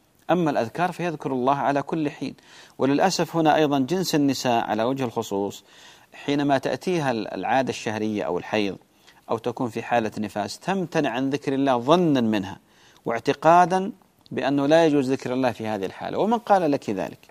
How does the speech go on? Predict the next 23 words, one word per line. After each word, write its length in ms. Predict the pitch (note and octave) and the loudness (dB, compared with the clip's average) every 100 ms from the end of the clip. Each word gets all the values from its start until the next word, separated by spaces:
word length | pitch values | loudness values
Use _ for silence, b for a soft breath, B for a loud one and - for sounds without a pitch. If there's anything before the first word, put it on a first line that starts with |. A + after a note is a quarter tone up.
| b b b b - | b b b b -6
ذكر 260 | E3 E3+ D3+ | -4 0 2
الله 360 | D3 D#3+ C#3 | 6 6 6
عز 240 | C3 B2+ C3+ | 0 0 -2
وجل 260 | C#3 C#3+ | -2 0
ينبغي 300 | C3+ C#3+ C3+ | 0 -2 -4
أن 100 | C3+ | -4
يكون 240 | C3 - C3+ | -4 -4 -6
في 140 | C3 | -6
كل 280 | A#2+ - F3 | -6 -4 -2
الأحوال، 420 | C3+ - G#2+ F2 - _ _ _ | -2 -4 -6 -6 -10 _ _ _
في 120 | - | -10
جميع 320 | G#2+ C#3+ E3+ B2+ | -2 2 2 0
الأمور. 400 | A2 G#2+ F#2+ - _ b b b b _ | -2 -2 -6 -12 _ b b b b _
فينبغي 800 | - G#2 F#2 D#2+ C3+ D#3+ D3 B2+ | 0 2 2 2 0 4 4 2
حقيقة 400 | - G#2 C3+ A2+ | -2 -2 -2 -2
للمرأة 340 | A2 A2+ C3 E2 | -2 0 2 2
على 200 | F#2 A2+ | 2 0
وجه 160 | B2+ | -2
الخصوص، 640 | A2+ - - A2 G2 - - | -6 -10 -6 -4 -4 -10 -14
وهذا 400 | G2 F#2 G2 D2+ | -10 -6 -4 -4
الخطاب 720 | G1+ C2 E2 - A2 - A2+ | -8 -10 -12 -10 -6 -2 0
موجه 380 | G#2 A#2 G#2 G#2 | 0 -4 -6 -6
لها، 280 | A2 A2+ | -6 -6